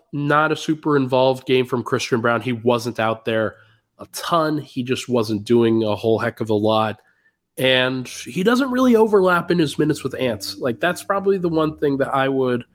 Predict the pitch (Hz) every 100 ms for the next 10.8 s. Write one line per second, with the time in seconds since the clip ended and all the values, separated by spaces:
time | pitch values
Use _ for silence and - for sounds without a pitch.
0 | _ _ _ _ - - - 143 139 127
1 | 113 120 123 123 120 117 120 113 117 110
2 | - 113 113 110 113 107 101 92 101 101
3 | 101 92 _ _ _ _ _ _ _ -
4 | - _ - 123 120 110 - _ _ _
5 | _ _ _ _ _ _ - 120 151 214
6 | 202 - 135 110 - _ _ _ _ _
7 | 151 170 156 - 135 127 131 123 - _
8 | _ _ _ 190 139 113 113 123 147 143
9 | - 151 - 151 143 - 113 101 110 98
10 | - 95 90 90 90 87 98 92